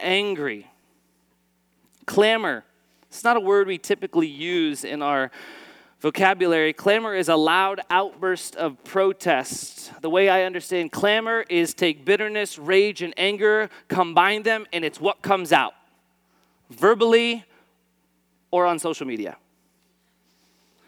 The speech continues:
It's not directed at anybody specifically. It's literally what it,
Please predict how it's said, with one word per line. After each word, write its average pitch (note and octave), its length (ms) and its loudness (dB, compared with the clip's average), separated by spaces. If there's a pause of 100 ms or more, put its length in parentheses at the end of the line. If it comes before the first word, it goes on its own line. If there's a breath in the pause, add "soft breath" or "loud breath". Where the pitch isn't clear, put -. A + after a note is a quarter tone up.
(440 soft breath)
It's G3+ 220 4
not C4+ 260 4
directed A#3+ 520 2
at G3+ 240 2
anybody A3+ 580 0
specifically. B3+ 1040 0
It's G3 260 0
literally G#3+ 680 2
what G3 220 -2
it, - 160 -8